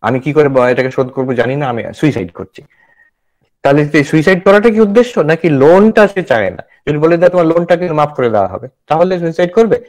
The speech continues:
না। অতএব আমার নিজের স্বরূপ, আমি নিজেকে, আহ, quite apart from external things, নিজেকে কখনো আমি ঘৃণা করি না। বাইরের থেকে কোনো আগন্তুক একটা factor এলে তখন আমার চিন্তা ভাবনা অন্যরকম হয়ে যায়, কিন্তু as such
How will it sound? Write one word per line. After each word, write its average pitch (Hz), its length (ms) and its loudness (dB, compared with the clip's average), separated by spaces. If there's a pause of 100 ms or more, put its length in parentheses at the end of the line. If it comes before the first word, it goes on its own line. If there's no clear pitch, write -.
(140)
না। 98 280 -10 (1300)
অতএব 151 460 2 (600)
আমার 139 300 0
নিজের 185 260 -2
স্বরূপ, - 380 -4 (100)
আমি 180 300 2
নিজেকে, 170 640 0 (420)
আহ, - 100 -12
quite 202 240 0
apart 180 320 0
from 151 200 -6
external 147 340 -4
things, 101 300 -10 (260)
নিজেকে 156 480 -2
কখনো 170 300 0
আমি 147 180 -4
ঘৃণা 107 320 -10
করি 87 200 -14
না। 107 160 -20 (520)
বাইরের 107 320 0 (100)
থেকে 226 180 2
কোনো 202 200 0
আগন্তুক 185 440 2
একটা 185 180 0
factor 185 340 -2
এলে 196 160 0 (180)
তখন 180 180 2
আমার 165 140 2
চিন্তা 165 340 -2
ভাবনা 156 220 2
অন্যরকম 131 600 0
হয়ে 98 140 -4
যায়, 95 200 -10
কিন্তু 185 360 -2 (460)
as 143 160 2
such - 480 -2